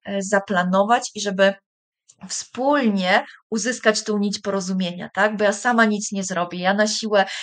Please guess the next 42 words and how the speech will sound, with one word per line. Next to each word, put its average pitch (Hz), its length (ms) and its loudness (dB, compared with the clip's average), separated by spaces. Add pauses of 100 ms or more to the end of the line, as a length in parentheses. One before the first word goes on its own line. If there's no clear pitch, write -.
(140)
jeżeli 202 220 -6
nawet 208 240 0
będę 214 200 2
chciała 233 260 4
kogoś 220 280 -4
zoperować, 208 580 4 (280)
a 202 80 2
ktoś 220 280 -2
tego 214 200 -2
nie 214 160 4
zaakceptuje, 214 600 0
to 220 120 -6
się 214 160 -4
tego, 196 480 4
e, 208 160 -2
nie 196 220 2
da. 180 140 -2
Więc 185 240 -8
my 202 80 -4
musimy 208 460 2 (280)
mieć 214 260 -2
to 196 160 6
porozumienie, 208 720 2
my 226 100 2
musimy 208 360 0
wzajemnie 214 440 4
sobie 196 260 -6
ufać, 220 340 -2
bo 208 100 -6
to 208 100 -10
nie 202 120 0
jest 220 180 0
tylko 196 220 -8
tak, 190 180 -4
że 208 100 -8
pacjentka 196 580 -2 (280)
mi 196 120 -8
ufa, 208 220 2
tylko 208 180 -2
ja 208 60 2
muszę 214 280 -2
wie-, 202 220 -4